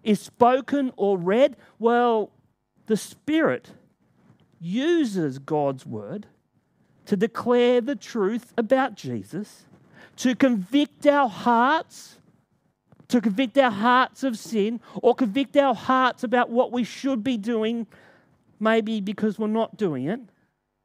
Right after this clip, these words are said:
to help us to grow in our understanding of God, but also grow in how we worship him,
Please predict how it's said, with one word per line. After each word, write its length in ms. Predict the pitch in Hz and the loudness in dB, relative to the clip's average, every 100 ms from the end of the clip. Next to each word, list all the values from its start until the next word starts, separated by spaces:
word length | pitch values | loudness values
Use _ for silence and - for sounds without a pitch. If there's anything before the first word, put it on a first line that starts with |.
| _ _ _ - | _ _ _ 4
to 140 | 254 | 4
help 360 | 185 269 294 277 | 6 4 4 2
us 200 | 285 - | 0 -2
to 160 | 311 | -8
grow 800 | 226 254 240 220 196 175 233 311 - _ _ _ _ | -6 -4 0 2 2 0 -2 -8 -14 _ _ _ _
in 80 | 220 | 2
our 120 | 233 - | 2 2
understanding 880 | 240 262 254 - 254 247 254 262 | 0 0 -4 0 2 2 2 -2
of 140 | 262 214 | -2 -2
God, 260 | 202 180 - - | -2 -2 -4 -2
but 120 | 233 | 2
also 400 | 233 240 - 240 | 4 2 2 0
grow 800 | 208 - 214 254 262 262 214 135 - - - | 0 -4 -2 2 2 2 0 -2 -6 -14 -4
in 120 | 214 | -2
how 220 | 185 208 | 0 0
we 160 | 196 190 | -2 -4
worship 680 | 175 214 233 226 220 175 - | -2 0 0 -2 -6 -8 -6
him, 340 | 135 113 | -6 -6